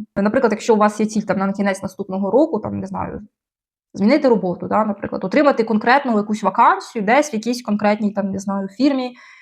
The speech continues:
чи ще де, то спробуйте тоді відмотати, да, а який тоді крок я зроблю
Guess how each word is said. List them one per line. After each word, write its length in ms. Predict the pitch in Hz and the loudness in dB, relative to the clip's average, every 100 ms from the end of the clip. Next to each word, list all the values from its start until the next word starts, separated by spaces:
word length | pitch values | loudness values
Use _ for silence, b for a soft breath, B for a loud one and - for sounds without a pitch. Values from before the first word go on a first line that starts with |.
| B | B
чи 100 | - | -14
ще 260 | 214 - - | -6 -2 -2
де, 140 | - - - | -4 -8 -4
то 200 | 202 - - | -4 -4 -10
спробуйте 580 | - - 247 269 233 214 | -12 -2 0 0 -2 -2
тоді 240 | 208 202 | -2 -2
відмотати, 640 | 190 185 196 202 240 285 185 | -2 -4 -4 2 2 2 -2
да, 120 | 190 | 0
а 140 | 190 | 0
який 180 | 185 254 | -2 -4
тоді 160 | 247 233 | -6 -4
крок 360 | 220 226 233 | 2 2 2
я 200 | 196 202 | 0 2
зроблю 560 | 196 190 190 196 190 | 2 -4 -4 -4 -6